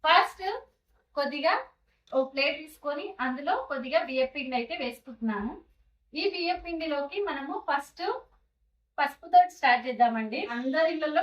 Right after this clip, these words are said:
పసుపు అయితే అవైలబుల్ గా ఉంటుంది కదా, దాన్ని అయితే తీసుకున్నాను నేను. ఒక స్పూన్ అంతా పసుపు అయితే యాడ్ చేస్తున్నానండి. ఫస్ట్ ఒక స్పూన్ యాడ్ చేసి చూద్దాము. అయితే చూడండి, ఫుడ్ కలర్ అయితే మనకు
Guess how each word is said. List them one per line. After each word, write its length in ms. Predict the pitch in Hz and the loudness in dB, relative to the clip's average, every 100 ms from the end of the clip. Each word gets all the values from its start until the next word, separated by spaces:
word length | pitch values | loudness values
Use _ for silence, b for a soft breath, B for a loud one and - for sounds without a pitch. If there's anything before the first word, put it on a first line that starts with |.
| 285 | 0
పసుపు 280 | 269 - 302 | -4 -4 -6
అయితే 220 | 294 381 | -2 0
అవైలబుల్ 520 | - 262 262 302 285 | 4 4 2 0 0
గా 100 | 294 | 0
ఉంటుంది 340 | 254 269 262 | 0 -4 -4
కదా, 280 | 220 214 - - _ _ _ - - _ - | -4 -2 -4 -6 _ _ _ -20 -20 _ 2
దాన్ని 240 | 277 269 | 4 4
అయితే 180 | 269 262 | 0 -6
తీసుకున్నాను 600 | - 302 - 302 277 247 | -8 -8 -8 -8 -6 -4
నేను. 340 | 226 240 381 - _ _ _ - | -2 -4 -4 -10 _ _ _ -8
ఒక 120 | 285 | -4
స్పూన్ 360 | 330 - 330 339 | -4 0 2 2
అంతా 260 | 339 349 | 0 0
పసుపు 340 | 349 285 - 339 | 0 0 -2 0
అయితే 160 | 330 | 2
యాడ్ 360 | 349 254 262 269 | 4 4 2 -2
చేస్తున్నానండి. 840 | 294 311 262 240 226 226 403 523 - _ _ _ _ - 302 | -6 -6 -4 -4 -2 -4 -4 -8 -12 _ _ _ _ -6 -6
ఫస్ట్ 180 | 302 | -6
ఒక 120 | 381 370 | -6 -8
స్పూన్ 300 | - 320 311 | -6 -4 0
యాడ్ 300 | 277 262 294 | 0 -2 -4
చేసి 200 | 294 254 | -10 -10
చూద్దాము. 600 | 247 220 220 240 403 - _ _ _ _ _ _ - | -6 -2 0 -2 -6 -12 _ _ _ _ _ _ -14
అయితే 460 | 262 277 370 539 - _ _ - | -12 -6 -4 -4 -8 _ _ -14
చూడండి, 420 | 320 330 330 523 - _ _ _ - | 0 2 2 -2 -6 _ _ _ -18
ఫుడ్ 180 | 302 - | -18 0
కలర్ 300 | 330 320 311 | 2 4 2
అయితే 480 | 294 320 453 - _ _ - | -2 -2 -4 -6 _ _ -8
మనకు 500 | 277 269 381 494 | -4 -4 -4 -8